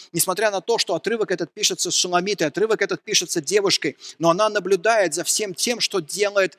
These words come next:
Соломон, за всеми его действиями. И она описывает их. Он идёт к ней, он стоит, он заглядывает,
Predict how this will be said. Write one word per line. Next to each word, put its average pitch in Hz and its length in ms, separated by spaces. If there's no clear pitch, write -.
Соломон, 180 580
за 175 140
всеми 208 400
его 185 240
действиями. 160 680
И 165 80
она 175 160
описывает 156 600
их. 117 140
Он 180 200
идёт 180 420
к - 100
ней, 127 240
он 180 160
стоит, 175 500
он 180 160
заглядывает, 160 760